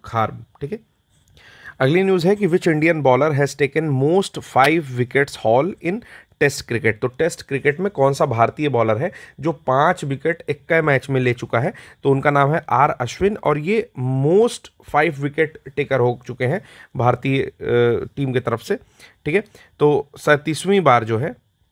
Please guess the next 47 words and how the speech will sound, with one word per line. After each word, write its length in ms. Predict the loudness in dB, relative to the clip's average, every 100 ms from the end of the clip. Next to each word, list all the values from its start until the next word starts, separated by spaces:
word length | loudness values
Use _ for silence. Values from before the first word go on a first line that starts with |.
| _
ऐसा 220 | -2 -2
कारनामा 420 | 0 2 2 0 0
उन्होंने 300 | 0 -2 -4
किया 280 | -4 -6
है। 140 | -6 -12 _ _ _ _ -20 -20 -4 2
आइए 120 | 4
चलते 260 | 2 -2 0
हैं 80 |
अगली 140 | 0 -2
खबर 240 | 0 2
देख 160 | 0 -2
लेते 160 | -2
हैं 80 | 0
दोस्तों। 260 | -2 -4 -12 _ -20 _
तो 60 | 2
आर 180 | 4 4
अश्विन 320 | 0 -4 0
जो 80 | 0
है 100 | 0
कमाल 320 | 0 0 0
कर 140 | -4
दिए 160 | -2 -2
हैं, 100 | -2
तो 80 | 0
याद 220 | 2 2
रखिएगा, 360 | -2 -2 -4 -6 _ _ _ -2
अ, 120 | -2
सैंतीसवीं 640 | 0 2 2 0 -4 -2 2
बार 180 | 2 4
इन्होंने 280 | 0 0
ऐसा 200 | -2 -2
किया 220 | -2 0 0
है 60 |
और 80 | 0
ये 60 | -2
पहले 420 | -2 -2 2 2
बॉलर 300 | 4 4 2
हैं 280 | -2 -4 -6
जिन्होंने 400 | 0 0 0 -6 -10
इतने 300 | -4 0 2
सारे 220 | 4 2
विकेट 360 | 0 -4 -6 -2
एक 140 | -4
साथ, 160 | -2 -4 -4 _ -20 -20 _ _ _ _ _ -6
मतलब 240 | -2 -2 0
पाँच 240 | 0 0
विकेट 360 | -4 -4 -4